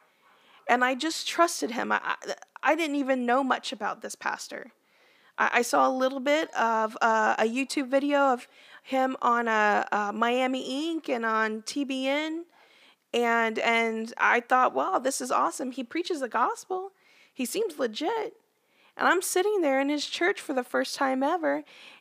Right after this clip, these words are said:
and I feel the Spirit of God there. And I'm listening to him, and he says no different than what he says then. It's the same dude. He's all around legit.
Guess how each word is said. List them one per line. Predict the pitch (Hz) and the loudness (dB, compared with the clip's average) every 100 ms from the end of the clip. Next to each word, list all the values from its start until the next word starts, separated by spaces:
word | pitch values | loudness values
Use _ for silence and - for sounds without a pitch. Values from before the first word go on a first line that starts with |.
| _ | _
and | 254 262 262 | 4 4 4
I | - 359 | 2 0
feel | 453 330 | 0 0
the | 311 | 0
Spirit | - 359 381 | -2 -2 -2
of | 381 | -2
God | 403 440 480 | -6 -6 -8
there. | - - - - _ _ _ _ _ | -10 -10 -12 -16 _ _ _ _ _
And | 240 | 2
I'm | 330 359 | 4 4
listening | 359 - 370 311 | 2 2 0 0
to | - | -2
him, | 233 240 302 | -2 0 0
and | 294 254 | 0 -2
he | 285 339 | -2 -2
says | - 320 285 | 0 0 0
no | 269 294 | -2 -2
different | 277 311 285 262 | 0 -2 -2 -2
than | 262 247 | -2 -2
what | 247 | -2
he | 277 | -6
says | - 269 240 | -4 -6 -2
then. | 240 359 392 339 - - | -2 -2 -6 -10 -20 -10
It's | - | -8
the | 277 | -8
same | - 370 339 | -4 -4 -4
dude. | 254 320 427 339 - _ _ _ _ | -4 -4 -6 -8 -14 _ _ _ _
He's | 359 415 | -2 0
all | 339 294 285 | 2 2 4
around | 285 285 277 - - - _ - | 4 4 -2 -12 -20 -20 _ 0
legit. | 277 247 262 359 494 - - | 2 2 2 2 2 -4 -18